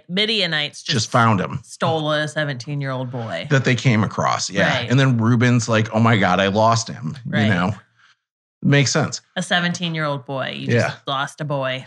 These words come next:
Speaker 2: Right. Or maybe the story is supposed to go like this.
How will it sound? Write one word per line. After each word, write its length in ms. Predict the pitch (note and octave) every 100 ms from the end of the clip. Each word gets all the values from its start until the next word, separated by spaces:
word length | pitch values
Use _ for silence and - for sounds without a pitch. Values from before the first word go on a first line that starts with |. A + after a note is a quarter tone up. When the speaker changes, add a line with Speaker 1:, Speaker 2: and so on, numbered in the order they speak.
| _ _
Speaker 2:
Right. 300 | A#2 G#2+ - - _ - _ _ -
Or 640 | A#3 F3+ F#2 F#2+ D3 D3 _ _ _ _ _
maybe 240 | A#2+ C#3+
the 100 | F3
story 300 | C#3+ - C3+
is 80 | A#2+
supposed 240 | A2 A#2 G#2+
to 60 |
go 100 | A2
like 160 | A2 B2
this. 300 | E3+ D#2